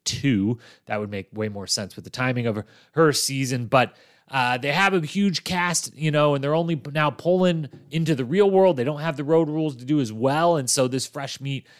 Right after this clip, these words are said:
you know, worked as a good way for them to say, you know, "We've got way more than, you know, the seven people we're putting in a Real World house. We've got way more than seven good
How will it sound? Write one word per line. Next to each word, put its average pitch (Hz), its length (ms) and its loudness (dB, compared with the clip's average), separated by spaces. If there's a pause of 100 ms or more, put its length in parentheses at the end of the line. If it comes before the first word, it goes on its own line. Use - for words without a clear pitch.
(160)
you 135 100 -6
know, 127 80 -2
worked 135 380 0
as 120 140 -2
a 123 40 -2
good 131 220 0
way 139 240 2
for - 160 -10
them 123 240 -2
to 117 80 -6
say, 110 300 -2
you 107 160 -10
know, 101 80 -14
"We've 113 200 -6
got 175 300 -2
way 147 240 -2
more 139 380 0
than, 98 320 -10
you 98 80 -14
know, 90 40 -14
the 95 80 -12
seven 147 380 -2
people 139 260 -8
we're 123 120 0
putting 123 260 -4
in 120 80 -4
a 107 60 -6
Real 147 200 2
World 110 200 0
house. 107 240 -6
We've - 80 -16
got 151 160 -4
way 135 120 -4
more 139 180 -2
than 101 60 -8
seven 113 380 -2
good 131 380 2